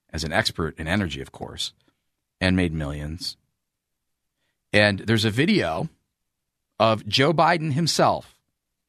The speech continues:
saying that he was going to withhold a one billion dollar loan guarantee to the Ukrainian government if they didn't call off the investigation into Burisma, where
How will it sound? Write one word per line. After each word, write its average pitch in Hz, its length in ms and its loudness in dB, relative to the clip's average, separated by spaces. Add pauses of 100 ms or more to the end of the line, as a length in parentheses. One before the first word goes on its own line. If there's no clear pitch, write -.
(720)
saying 117 540 2
that 104 380 2 (460)
he 170 560 0
was 120 240 0
going 123 380 2
to 98 460 0
withhold 104 560 0
a 92 120 0
one 127 420 0
billion 120 400 2
dollar 101 340 2
loan 95 360 -2
guarantee 85 540 -4
to - 120 -10
the 82 80 -6
Ukrainian 104 540 -4
government 80 500 -4 (680)
if 135 240 0
they 117 160 2
didn't 113 280 0
call 104 280 0
off 98 220 0
the 92 160 -4
investigation 82 760 -2
into 80 300 -6
Burisma, 80 480 -4
where 73 320 -4